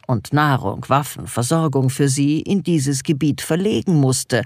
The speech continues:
Noch mehr Geld wurde benötigt und so führte ein Punkt zum nächsten. Der Niedergang war vorprogrammiert. Salomon konnte Israel zwar noch bis ins hohe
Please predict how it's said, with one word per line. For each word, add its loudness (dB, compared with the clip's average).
Noch 0
mehr 4
Geld -2
wurde 0
benötigt 2
und 0
so 0
führte 0
ein -2
Punkt -6
zum -2
nächsten. -6
Der 0
Niedergang 0
war -2
vorprogrammiert. -8
Salomon 2
konnte 0
Israel -2
zwar -4
noch -2
bis -4
ins -4
hohe 0